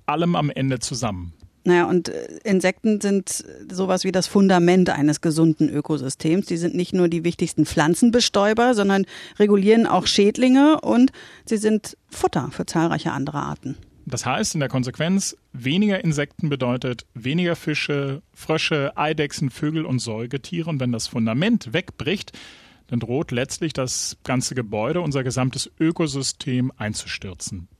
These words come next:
Speaker 2: Spricht also wirklich viel dafür, das ernst zu nehmen. Nun ist dieser Entwurf vom Kabinett verabschiedet worden, aber gestritten wird weiter.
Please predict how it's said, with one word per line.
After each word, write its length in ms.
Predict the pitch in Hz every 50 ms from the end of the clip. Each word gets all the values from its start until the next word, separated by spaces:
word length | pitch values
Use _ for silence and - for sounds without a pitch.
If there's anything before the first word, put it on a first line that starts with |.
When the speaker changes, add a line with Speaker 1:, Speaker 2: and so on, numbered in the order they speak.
| _
Speaker 2:
Spricht 640 | - - - - 196 208 - - - - - - 170 - _
also 300 | 165 165 180 175 180 165
wirklich 320 | 175 175 - 185 - -
viel 260 | - - 254 254 247 226
dafür, 440 | 214 202 - - 226 226 233 240
das 180 | 214 196 196 -
ernst 420 | - - 180 196 226 - - -
zu 100 | - -
nehmen. 480 | 247 233 226 226 240 262 269 277 285 254 -
Nun 400 | 185 151 135 123 208 220 220 202
ist 180 | - 214 -
dieser 300 | - 214 202 214 202 196
Entwurf 440 | - 202 196 - 208 220 220 - - -
vom 220 | - - 214 202 196
Kabinett 400 | - 202 190 196 196 196 190 -
verabschiedet 800 | - 190 - - 196 - - - - - 226 214 233 220 - -
worden, 280 | 208 208 214 226 196
aber 240 | - 202 190 190 190
gestritten 640 | 180 190 185 - - - 320 330 - 214 214 220 208
wird 160 | 220 220 214
weiter. 380 | 190 190 175 156 - 151 131